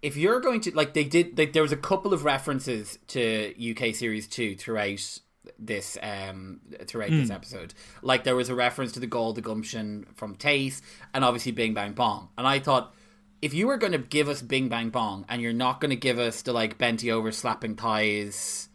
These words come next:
Speaker 1: sort of, like, piece of choreography, like, what are you doing?
Speaker 2: Hmm. Yeah, no, it was a missed opportunity. And also in this episode, I've decided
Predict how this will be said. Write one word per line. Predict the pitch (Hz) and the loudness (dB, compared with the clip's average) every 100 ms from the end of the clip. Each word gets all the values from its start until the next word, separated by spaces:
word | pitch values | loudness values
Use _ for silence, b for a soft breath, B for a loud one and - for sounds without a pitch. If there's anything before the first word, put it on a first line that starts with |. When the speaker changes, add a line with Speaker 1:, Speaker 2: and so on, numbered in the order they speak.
| b b b b _ | b b b b _
Speaker 1:
sort | - 117 | -2 0
of, | 113 | 0
like, | 113 110 - | 0 -2 -4
piece | - 120 110 | -6 -6 -4
of | 110 | -4
choreography, | 123 110 110 107 110 110 95 87 | 0 2 2 0 -6 -8 -10 -10
like, | 113 113 110 - | -4 -4 -4 -2
what | 123 135 | 2 4
are | |
you | 135 | 4
doing? | 113 110 82 69 - _ _ _ _ _ _ _ _ - | 0 -2 -6 -14 -20 _ _ _ _ _ _ _ _ -8
Speaker 2:
Hmm. | 123 107 101 98 - _ - - | -6 -4 -6 -8 -18 _ -20 -10
Yeah, | 127 107 95 - | -4 -4 -6 -12
no, | 120 101 117 | -12 -12 -8
it | 127 | -6
was | 110 104 - - - - - | -6 -10 -14 -16 -20 -20 -8
a | 123 | -2
missed | 151 151 - - | 0 0 -4 -4
opportunity. | 123 117 117 120 110 110 104 B B | -4 -4 -4 -4 -4 -8 -10 B B
And | 165 | 4
also | 180 214 240 | 4 6 2
in | |
this | 208 | 2
episode, | 190 - 147 143 131 - | -2 -4 -2 -2 -2 -2
I've | 143 | -2
decided | 139 147 143 131 120 120 | -2 -4 0 0 -2 -8